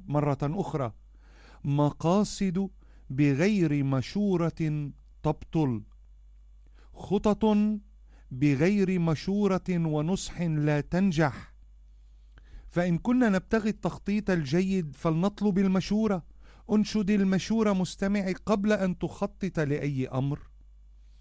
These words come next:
في الأصحاح التاسع عشر نقرأ الآية الحادية والعشرين في النقطة نفسها: "في قلب الإنسان أفكار كثيرة، لكن مشورة الرب هي تثبت".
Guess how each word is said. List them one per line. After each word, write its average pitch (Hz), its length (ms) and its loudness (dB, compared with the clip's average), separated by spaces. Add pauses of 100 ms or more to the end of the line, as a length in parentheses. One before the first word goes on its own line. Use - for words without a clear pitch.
(140)
في 143 120 -2
الأصحاح 139 440 0
التاسع 139 680 -2
عشر 139 340 -4 (560)
نقرأ 156 500 0
الآية 151 520 2
الحادية 160 580 0
والعشرين 151 640 -2
في 156 140 -6
النقطة 156 540 -2
نفسها: 156 580 -2 (480)
"في 180 220 2
قلب 202 400 0
الإنسان 202 840 2
أفكار 185 880 0
كثيرة، 196 600 0 (560)
لكن 165 800 2 (340)
مشورة 135 960 0
الرب 131 680 -2 (380)
هي 127 580 0
تثبت". 120 720 -6